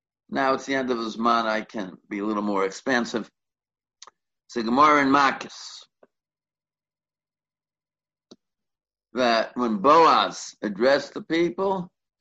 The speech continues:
Hashem imochem gibore chaya. There's rishus to use the Shem Hashem when you address someone.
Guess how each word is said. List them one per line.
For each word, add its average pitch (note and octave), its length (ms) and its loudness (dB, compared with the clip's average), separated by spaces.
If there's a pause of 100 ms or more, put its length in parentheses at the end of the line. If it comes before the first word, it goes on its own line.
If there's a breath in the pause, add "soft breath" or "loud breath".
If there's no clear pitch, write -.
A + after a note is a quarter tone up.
(240)
Hashem G#2+ 380 -4
imochem B2+ 640 0
gibore G#2+ 480 2
chaya. D2 400 -10 (920)
There's A2+ 220 -8
rishus C#3+ 680 0 (1080)
to A#2+ 240 -4
use C3+ 460 0
the A#2+ 80 -6
Shem B2+ 320 -4
Hashem C#3 680 0 (720)
when A2+ 240 -2
you A2 160 0
address A2 540 -2
someone. - 440 -12